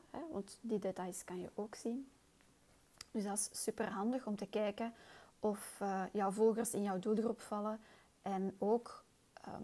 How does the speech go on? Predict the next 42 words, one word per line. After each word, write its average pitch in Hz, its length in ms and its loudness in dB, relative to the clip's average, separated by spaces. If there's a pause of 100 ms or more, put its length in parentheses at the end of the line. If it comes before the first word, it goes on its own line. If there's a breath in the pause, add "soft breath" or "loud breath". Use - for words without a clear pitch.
(100)
kan 202 180 -4
je - 60 -4
in 208 120 0
detail 196 360 0
nagaan 240 680 0 (800 loud breath)
wanneer 208 380 2
dat 220 100 0
zij - 140 0
het 196 120 -4
meest 208 260 0
actief 196 360 -4
zijn. - 420 -4
Op 196 160 -6
welke 190 260 -2
dagen 214 440 0
en 208 80 -2
welke 196 240 -2
tijdstippen. - 580 -4
En 190 80 -2
dan 190 100 0
kan 208 160 -2
je 226 60 -2
daar 208 180 -2
rekening 214 360 0
mee 214 100 0
houden 202 320 -2
als 196 200 -4
je 190 100 -6
berichten 190 560 -4
inplant. 190 680 -2 (560 loud breath)
Ehm, 185 400 -6 (760)
ja, 180 180 -6
kan 220 180 -2
je 202 100 -2
kijken 196 320 -2
welke 196 260 -2
populaire 196 580 0
tijdstippen 202 520 -2
zijn 180 200 0
voor 185 160 -2
jouw 175 240 -2
doelgroep. - 600 -8